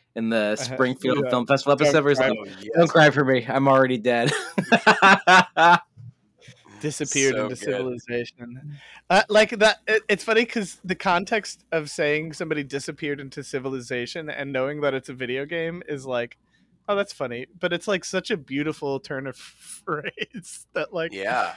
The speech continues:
Speaker 2: someone might disappear into civilization.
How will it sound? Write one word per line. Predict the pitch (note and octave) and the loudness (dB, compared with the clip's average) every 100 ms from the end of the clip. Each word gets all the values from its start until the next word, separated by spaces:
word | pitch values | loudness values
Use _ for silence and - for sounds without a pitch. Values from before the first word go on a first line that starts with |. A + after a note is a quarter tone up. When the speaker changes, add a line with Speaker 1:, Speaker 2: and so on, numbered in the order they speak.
| - _ _ _ | -16 _ _ _
Speaker 2:
someone | F#3 F#3+ F#3 F#3 E3 | -8 -4 -4 -4 -4
might | C#3+ C#3 | -4 -4
disappear | D3 C3+ - C3+ A#2+ A#2+ | -10 -14 -12 -6 -4 -2
into | A#2 B2+ - B2 | -4 -10 -16 -18
civilization. | - A2+ A2+ G#2+ A2+ A2 - A#2+ A2 | -18 -16 -16 -14 -12 -12 -12 -16 -18